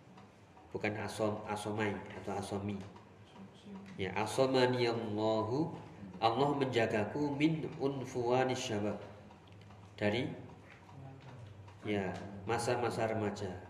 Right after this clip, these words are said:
Berarti di masa-masa remaja beliau benar-benar terjaga. Dari apa? Bi anwa'in minal ismah.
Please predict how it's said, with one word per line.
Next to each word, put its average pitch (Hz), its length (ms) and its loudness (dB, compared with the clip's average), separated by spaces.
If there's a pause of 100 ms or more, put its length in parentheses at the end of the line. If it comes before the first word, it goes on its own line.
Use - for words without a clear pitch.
(1400)
Berarti 104 220 -4 (240)
di 131 160 2
masa-masa 135 560 6
remaja 131 400 8
beliau 131 320 6 (880)
benar-benar 107 400 2
terjaga. 95 480 -4 (240)
Dari 117 240 6
apa? 127 240 6 (480)
Bi 123 160 10
anwa'in 131 1000 2 (760)
minal 117 420 2
ismah. 110 440 0